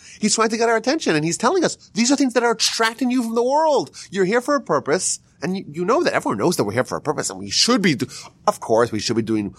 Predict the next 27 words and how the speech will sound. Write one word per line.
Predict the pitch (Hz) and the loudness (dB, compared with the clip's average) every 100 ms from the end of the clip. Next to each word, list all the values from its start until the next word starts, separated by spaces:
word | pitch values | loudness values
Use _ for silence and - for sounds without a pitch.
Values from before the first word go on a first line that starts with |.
| - | -6
more | 127 127 | 2 2
important | 98 107 101 | 2 -2 -2
stuff, | 110 - | -4 -2
but | 165 - | -2 0
come | 180 156 | -2 0
on, | 90 95 104 95 | 2 4 4 2
a | - | -4
little, | 104 113 156 120 | -4 2 2 2
does | 95 95 | -2 -6
it | 98 | -2
really | 123 165 | 2 2
hurt | 151 165 | 2 0
you? | - | -2
Does | 117 101 | -4 -4
it | |
really | 104 170 | 0 2
matter? | 165 180 202 151 - - - | 4 4 4 0 -2 -12 -8
Is | 101 | -4
it | |
so | - 139 190 | -2 2 2
important?" | 220 156 202 196 214 196 _ _ - - | 2 2 2 4 2 0 _ _ -20 -10
And | 120 | -4
he's | 185 | -2
trying | 202 180 | 0 0
to | |
say, | 180 | 0
"Yes, | 147 202 - | 2 2 0